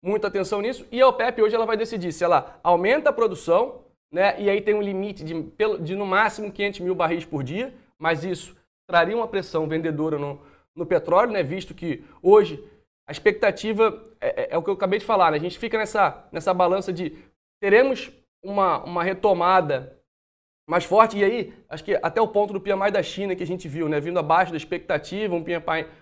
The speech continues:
um P M I não tão forte, ele traz ali uma preocupação em relação à, à, à retomada econômica do mundo de uma forma geral, né? Se a gente tá falando da China, a China tem sido, né, nesses últimos, nesses últimos meses aí, o motorzinho do,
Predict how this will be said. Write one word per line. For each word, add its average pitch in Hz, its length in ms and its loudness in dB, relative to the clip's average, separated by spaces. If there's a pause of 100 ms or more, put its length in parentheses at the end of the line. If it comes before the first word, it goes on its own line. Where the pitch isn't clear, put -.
(120)
um 151 80 -16
P 170 100 -4
M 165 220 0
I 143 60 -4 (240)
não 208 240 0
tão 208 200 -2
forte, 202 540 0 (320)
ele 185 200 -2
traz 196 400 6
ali 185 180 0
uma 214 180 0
preocupação 208 800 0
em 202 40 -4
relação 202 600 -2 (320)
à, 175 280 8
à, 160 440 4
à 147 40 2
retomada 202 520 2
econômica 196 340 -2
do 220 120 0
mundo 240 220 0
de 202 60 -6
uma 202 120 -2
forma 196 200 0
geral, 165 220 0
né? 160 80 -4
Se 160 140 -10
a - 20 -10
gente 185 80 -12
tá 214 80 -8
falando 214 220 -4
da 196 100 4
China, 220 300 -6
a - 20 -8
China 208 260 -8 (560)
tem 180 80 -8
sido, 202 460 -4 (280)
né, 156 140 -6
nesses 165 320 -6
últimos, 180 520 -6
nesses 160 400 -8
últimos 160 420 -6
meses 160 400 0
aí, 156 220 0
o 214 40 -4
motorzinho 202 560 -2
do, 160 260 -6